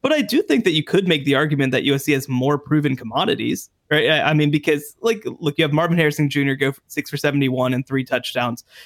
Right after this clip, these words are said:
uh, against Utah. But you mentioned it too, like, Utah kinda down to their second and third and, you know, walk-on type cornerbacks. Like, it, it's hard to know exactly what to take from that group. But also, you look down this list, it's like, oh yeah, number one recruit, number one recruit, number one recruit, number one recruit. Like,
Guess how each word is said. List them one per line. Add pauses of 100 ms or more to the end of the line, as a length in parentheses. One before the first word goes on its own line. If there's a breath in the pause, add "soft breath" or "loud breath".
(120)
uh,
against
Utah. (440)
But
you
mentioned
it
too,
like,
Utah (200)
kinda (140)
down
to
their
second
and
third
and, (240)
you
know,
walk-on
type (140)
cornerbacks.
Like,
it,
it's
hard
to
know
exactly
what
to
take
from
that
group. (340 soft breath)
But
also,
you
look
down
this
list,
it's
like, (140)
oh
yeah,
number
one
recruit,
number
one
recruit,
number
one
recruit,
number
one
recruit.
Like,